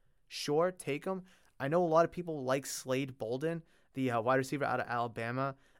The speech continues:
I mean, he's a small, quick white guy that a lot of people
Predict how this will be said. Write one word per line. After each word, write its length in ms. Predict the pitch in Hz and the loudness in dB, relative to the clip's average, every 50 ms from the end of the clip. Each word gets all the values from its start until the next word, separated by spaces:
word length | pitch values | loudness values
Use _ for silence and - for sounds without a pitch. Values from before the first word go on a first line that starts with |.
| _ - | _ -6
I 120 | 123 123 | -4 -4
mean, 180 | 123 120 120 117 | -4 -4 -6 -4
he's 260 | 120 123 123 117 117 | -4 -4 -4 -4 -4
a 280 | 117 110 110 107 104 - - - - _ - | -4 -4 -4 -4 -8 -12 -16 -20 -20 _ -18
small, 540 | - - - - - 156 156 156 160 165 160 | -12 -10 -8 -8 -2 0 4 6 6 6 6
quick 320 | - - - 165 160 - | 4 2 2 2 2 2
white 240 | - 131 135 151 - | 2 2 2 2 4
guy 340 | - 160 156 160 160 165 160 | 4 4 4 6 4 2 0
that 140 | 127 123 123 | -2 -4 -4
a 60 | 123 | -2
lot 160 | 127 135 139 | 0 0 0
of 60 | 139 | 0
people 500 | 135 151 156 156 - 147 147 143 139 131 | -2 -4 -8 -6 -4 -4 -2 -2 -4 -6